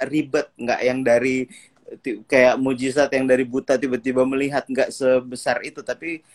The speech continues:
hal-hal sederhana dan ada perubahan-perubahan kecil, itu bentuk anak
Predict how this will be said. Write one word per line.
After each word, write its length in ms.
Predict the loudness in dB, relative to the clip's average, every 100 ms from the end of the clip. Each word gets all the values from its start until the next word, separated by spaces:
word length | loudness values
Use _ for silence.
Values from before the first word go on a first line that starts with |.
| _
hal-hal 300 | -8 -2 -2
sederhana 640 | -2 -4 -6 -4 -4 -4 -4
dan 160 | -4
ada 160 | -4 -4
perubahan-perubahan 800 | -4 -4 -4 -4 -4 -6 -6 -6
kecil, 420 | -10 -4 -2 -2 -6 -20 -20 _
itu 240 | -6 -4
bentuk 400 | -4 -2 0 -2
anak 320 | -2 0 -2